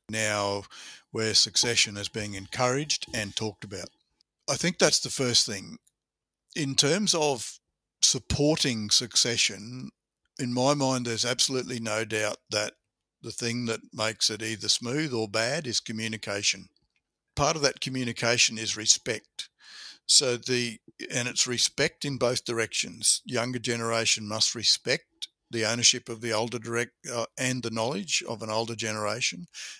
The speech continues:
and the older generation must respect the needs of a younger generation. The worst thing that I think families can do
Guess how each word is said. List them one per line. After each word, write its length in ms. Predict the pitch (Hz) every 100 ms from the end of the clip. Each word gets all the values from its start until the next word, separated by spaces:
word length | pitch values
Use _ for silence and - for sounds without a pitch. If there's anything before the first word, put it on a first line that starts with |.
| -
and 180 | 120 123
the 80 |
older 300 | 117 117 117
generation 680 | 110 110 107 104 104 - 113
must 240 | 104 104 -
respect 460 | 107 - 117 104 _
the 100 | 110
needs 600 | 107 107 104 95 - - - - -
of 200 | 120 113
a 60 |
younger 260 | 107 98 107
generation. 760 | 104 104 98 98 98 - 90 - _ - _ _ -
The 100 | 131
worst 480 | 127 160 190 -
thing 240 | - 135 127
that 120 | 117
I 140 | 113
think 340 | 113 135 120 120 _ _ -
families 640 | 135 120 123 120 120 -
can 340 | - 110 107
do 380 | 104 117 156 214